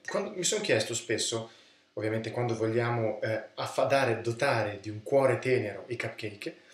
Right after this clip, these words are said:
che cosa potremo mettere dentro? Chiaramente Nutella, crema, altro cioccolato. Poi mi son detto, "Perché non mettiamo anche la marmellata?" Quindi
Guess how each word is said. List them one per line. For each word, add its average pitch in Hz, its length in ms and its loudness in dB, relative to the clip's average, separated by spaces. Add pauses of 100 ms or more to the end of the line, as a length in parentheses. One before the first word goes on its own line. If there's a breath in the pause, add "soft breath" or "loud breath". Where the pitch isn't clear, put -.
(260 loud breath)
che - 140 -2
cosa 175 260 0
potremo 139 300 0
mettere 104 340 -4
dentro? 98 360 -10
Chiaramente 98 760 -10
Nutella, 104 760 -4 (300 loud breath)
crema, 101 680 -4 (260 loud breath)
altro 110 300 -2
cioccolato. 107 760 -4
Poi 330 120 -8
mi 339 80 -2
son 120 220 -2
detto, 101 240 -8
"Perché - 200 -6
non 349 120 -2
mettiamo 117 260 -2
anche 104 140 -6
la 104 100 -4
marmellata?" 98 580 -12 (280)
Quindi 98 440 -4